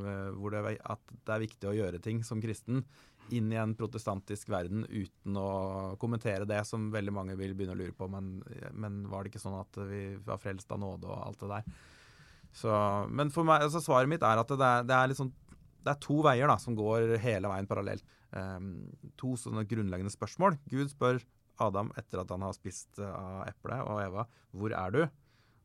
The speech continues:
Og da handler det om relasjon til Gud, og så s-, ganske kort tid etter så spør han Kain, «Hvor er din bror?» Eh,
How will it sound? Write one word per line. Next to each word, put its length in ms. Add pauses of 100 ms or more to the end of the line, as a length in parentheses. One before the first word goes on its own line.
(160)
Og 260 (240)
da 120
handler 220
det 80
om 80
relasjon 420
til 120
Gud, 160 (140)
og 100
så 140
s-, 240
ganske 680
kort 200
tid 100
etter 280
så 140
spør 360
han 160 (360)
Kain, 340 (320)
«Hvor 200
er 100
din 160
bror?» 260 (680)
Eh, 360